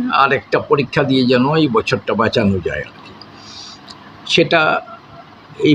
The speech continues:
পরীক্ষা যখন ফল বেরিয়ে যাবে, তারপর কার ফল কেমন হয়, কে পাস করে, কে ফেল করে, সে অবস্থা অনুযায়ী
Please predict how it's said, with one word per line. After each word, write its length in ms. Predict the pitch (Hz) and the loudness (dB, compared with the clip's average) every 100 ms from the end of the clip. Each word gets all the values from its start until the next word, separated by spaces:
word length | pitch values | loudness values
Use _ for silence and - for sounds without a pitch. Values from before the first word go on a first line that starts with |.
| - | 4
পরীক্ষা 360 | 160 147 - 156 | 2 2 2 0
যখন 320 | 127 120 131 117 104 - | 2 2 4 4 0 -6
ফল 240 | - 143 143 | -2 0 4
বেরিয়ে 300 | 127 127 131 | 4 4 4
যাবে, 260 | 117 82 92 - - - - - - - - - | 4 2 -2 -6 -12 -20 -20 -20 -20 -20 -8 0
তারপর 440 | 156 143 165 160 - - - - - - - - - - - - | 0 0 0 0 -2 -12 -20 -20 -20 -20 -20 -20 -20 -20 -18 0
কার 220 | 147 151 | 2 2
ফল 260 | - 160 160 | 0 0 0
কেমন 340 | 143 135 127 160 | 0 0 4 4
হয়, 260 | 139 143 139 - | 4 4 2 2
কে 120 | 147 143 151 | 2 2 0
পাস 160 | 135 - | -2 0
করে, 200 | 139 139 | 2 2
কে 140 | 135 135 | 2 2
ফেল 220 | 156 135 | 2 0
করে, 180 | 104 127 139 | 2 2 4
সে 160 | - 151 | 4 4
অবস্থা 360 | 127 139 - | 4 0 2
অনুযায়ী 460 | 196 175 147 113 | 2 4 4 4